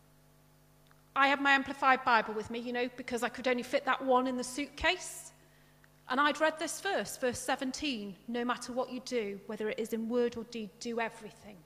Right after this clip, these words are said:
do everything." And I believe with my whole heart, "Lord, I'm gonna peel potatoes for a hundred people for you." And I have to tell you, it,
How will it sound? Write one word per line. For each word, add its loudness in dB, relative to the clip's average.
do -8
everything." -10
And -6
I -2
believe -6
with -10
my -6
whole -6
heart, -8
"Lord, -2
I'm -6
gonna -6
peel -6
potatoes -2
for -4
a -6
hundred -6
people -14
for -10
you." -6
And 4
I -6
have -4
to -12
tell -4
you, -12
it, -10